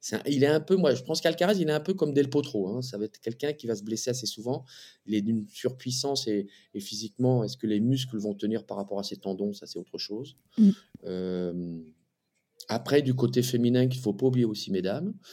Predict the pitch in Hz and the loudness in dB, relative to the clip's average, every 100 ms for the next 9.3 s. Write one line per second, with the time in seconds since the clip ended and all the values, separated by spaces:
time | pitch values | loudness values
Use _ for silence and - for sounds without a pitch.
0 | - - _ - 98 92 92 98 101 90 | -20 -20 _ -10 -8 -6 -4 0 0 2
1 | 104 101 180 - - _ - 95 92 92 | -2 2 0 0 -12 _ -12 -6 -4 -6
2 | - 107 107 87 - 101 87 - - 87 | -6 -2 -2 -4 -8 -10 -10 -8 -6 -4
3 | 107 180 202 _ _ _ _ - - 92 | -4 -6 -8 _ _ _ _ -16 -6 -4
4 | 82 87 98 92 98 147 170 123 170 170 | -2 -2 0 0 0 -2 2 4 4 4
5 | 160 143 131 - 180 185 160 180 147 123 | 4 4 2 -4 2 4 6 4 2 0
6 | 123 - 127 117 180 - 110 139 131 - | 0 0 2 2 -2 -8 -10 -10 -12 -16
7 | - 101 95 92 _ _ - _ _ _ | -12 -12 -12 -16 _ _ -20 _ _ _
8 | 110 98 92 90 95 98 104 98 98 101 | -6 -2 0 0 -2 0 2 2 2 -2
9 | 90 123 185 | 0 -2 -2